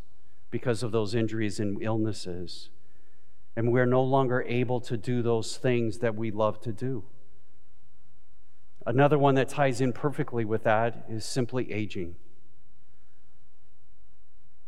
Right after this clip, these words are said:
I, I don't have to, to talk a lot about that.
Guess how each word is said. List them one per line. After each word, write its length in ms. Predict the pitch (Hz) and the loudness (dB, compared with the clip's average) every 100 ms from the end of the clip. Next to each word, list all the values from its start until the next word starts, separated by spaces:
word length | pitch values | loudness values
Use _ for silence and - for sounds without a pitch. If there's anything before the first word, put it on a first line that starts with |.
| - - - - - | -4 -4 -4 -4 -4
I, 360 | 69 80 85 117 | -4 -4 -2 0
I 20 | |
don't 160 | 123 123 | 2 4
have 180 | 120 - | 2 2
to, 300 | 113 104 92 - - - - - - - - - - - - - - - - - - - | 0 0 -2 -4 -4 -4 -4 -4 -4 -4 -4 -4 -4 -4 -4 -4 -4 -4 -4 -4 -4 -4
to 100 | - | -2
talk 300 | 117 127 120 | 0 2 2
a 40 | 117 | 2
lot 220 | 113 123 | 4 4
about 360 | 101 101 95 - | 4 0 0 0
that. 360 | 92 107 - | 0 0 -2